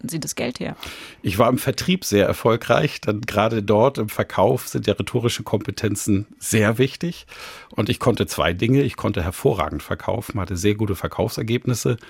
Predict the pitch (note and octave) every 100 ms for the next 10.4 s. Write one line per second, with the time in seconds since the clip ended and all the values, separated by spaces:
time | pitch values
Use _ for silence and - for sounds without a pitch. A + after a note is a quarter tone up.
0 | - - - G2+ G#2+ B2+ A2+ B2 A2+ G#2
1 | A#2+ A#2 - B2 A2+ F3 C#3+ G2 - -
2 | - - - F#2+ - B2 A#2 D3 - -
3 | C3 A2+ - D3+ C3 - G#2+ - - A#2
4 | B2+ - A#2+ A#2 B2 - G2+ A#2 B2 A#2
5 | - C#3+ A#2 - - F#2+ - B2 - -
6 | - - - F#2 F2+ G#2+ G#2 D#3 G3+ A2+
7 | G#2+ - G2 G2+ A2+ A2 B2 - G2 G2+
8 | F2+ - - F#2 F2 F2 F#2+ A2+ G#2+ -
9 | - - - G#2 G#2 - G#2 F#2 G2 -
10 | - F#2+ E2+